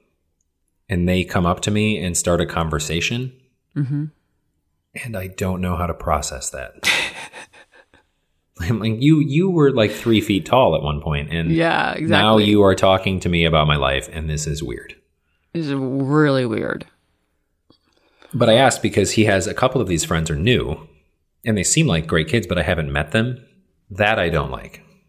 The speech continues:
Speaker 2: Mm-hmm.
Speaker 1: I don't, like, need to know them well, but I told him, like, "At some point, you can have them over when it's nicer. You can be on the porch. I'll order pizza, whatever, and I don't need to hang out with you.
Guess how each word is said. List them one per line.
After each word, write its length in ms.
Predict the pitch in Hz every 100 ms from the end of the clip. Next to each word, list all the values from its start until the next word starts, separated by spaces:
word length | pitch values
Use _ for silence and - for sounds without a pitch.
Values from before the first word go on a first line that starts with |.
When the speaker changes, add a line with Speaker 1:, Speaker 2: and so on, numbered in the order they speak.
| _
Speaker 2:
Mm-hmm. 320 | 143 135 135 123 - _ _
Speaker 1:
I 120 | 113 135
don't, 180 | 117
like, 180 | 92 87
need 320 | 87 87 82 -
to 140 | 76 - -
know 240 | 73 76
them 180 | 78 73
well, 340 | 67 65 76 104
but 200 | 98 87
I 80 | 85
told 260 | 135 127
him, 160 | 78 78
like, 140 | 87 -
"At 100 | -
some 220 | 156 151
point, 320 | 107 104 - - _ _ _ _ _ _ _ _
you 160 | 107 110
can 120 | 117
have 160 | 113 104
them 120 | 87
over 240 | 80 82 87
when 160 | 78
it's 160 | 71 78
nicer. 400 | 113 120 - 107
You 140 | 82
can 160 | 73 76
be 120 | 76
on 100 | 69
the 60 | 67
porch. 440 | - - 120 - -
I'll 140 | 80 76
order 440 | 85 76 67 - -
pizza, 480 | - 123 117 110 98
whatever, 600 | 87 90 101 113 95 76
and 140 | 76 87
I 60 |
don't 140 | 127 113
need 140 | 117 110
to 60 |
hang 240 | - 113 127
out 160 | 117
with 100 | 82
you. 240 | 67 62